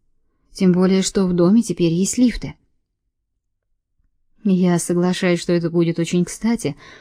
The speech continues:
и оглядываюсь на мистера Гамильтона. Но лестница уже пуста. В вестибюле нас встречает бодрая женщина, одетая как жена деревенского сквайра сороковых годов,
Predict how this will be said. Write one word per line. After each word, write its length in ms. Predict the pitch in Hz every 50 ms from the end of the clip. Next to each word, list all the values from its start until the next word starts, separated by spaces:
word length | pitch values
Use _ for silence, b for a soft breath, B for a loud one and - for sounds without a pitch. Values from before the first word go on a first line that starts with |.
| b b b b
и 140 | - 202
оглядываюсь 560 | 196 196 185 185 202 214 214 202 190 202 190 -
на 140 | 196 190
мистера 320 | 190 196 190 - 202 202 202
Гамильтона. 640 | 202 220 226 196 165 139 135 - 143 147 147 151 - _ _ _ _ _ _ _ _ _ _ _ _ _ -
Но 240 | 220 226 233 226 226
лестница 520 | 226 247 254 240 - 175 160 - - 156 156
уже 200 | 160 160 165 165
пуста. 460 | - 170 - - - 185 175 175 - _ _ _ _ _ _ _ _ _ _ _ _ _ _ _ _ _ _ _ _ _ _ _ _ _ _ _ _ _ _ _ _ _ _ _ b b b b b b b b b b b b b b b b b -
В 60 | -
вестибюле 540 | 202 240 226 - - 269 247 311 311 302 277
нас 140 | 277 269
встречает 480 | 247 - 254 240 - - 269 277 277 220
бодрая 400 | 208 233 262 240 254 254 262 262
женщина, 640 | 240 226 247 202 175 165 - - 160 156 151 156 160
одетая 400 | 165 175 190 180 - 190 175 175
как 180 | - 190 180
жена 300 | 175 180 190 196 190 185
деревенского 500 | 180 185 185 185 185 175 170 - 180 180
сквайра 640 | 170 - - - 196 214 233 226 208 180 170 165 - -
сороковых 480 | - - 196 190 - 196 190 202 196 180
годов, 580 | 208 214 220 196 185 156 139 - - - -